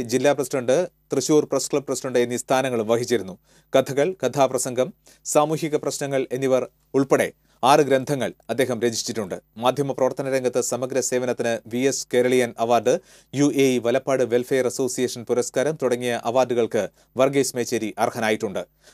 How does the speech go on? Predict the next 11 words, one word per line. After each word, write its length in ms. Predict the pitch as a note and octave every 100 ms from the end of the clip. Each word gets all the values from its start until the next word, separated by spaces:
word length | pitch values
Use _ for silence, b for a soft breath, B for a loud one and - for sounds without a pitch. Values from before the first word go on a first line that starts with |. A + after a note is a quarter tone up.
| b
വലപ്പാട് 380 | C#3 E3 F#3+ F3+
കോതക്കുളത്തെ 580 | D3+ C#3 D3+ D3 C#3 C3+
വീട്ടിൽ 280 | B2+ B2
വിശ്രമജീവിതം 680 | A2+ A#2 D3 C#3 B2+ A#2+ A2+
നയിക്കുകയായിരുന്നു 640 | A2+ A2+ A#2 A2 G#2+ G#2 G#2
വർഗീസ് 400 | A2 A2+ A#2 -
മേച്ചേരി. 380 | A2 G#2+ G2+ - - _ _
രണ്ടായിരത്തി 420 | A#2 A2+ C3 B2 B2+
പതിനഞ്ച് 440 | B2 A#2+ A#2 A2+ -
ജൂലൈ, 340 | G#2+ A#2+ B2 A#2+ - _ _ _ _ -
ജൂലൈയിൽ 380 | A2+ A#2 A2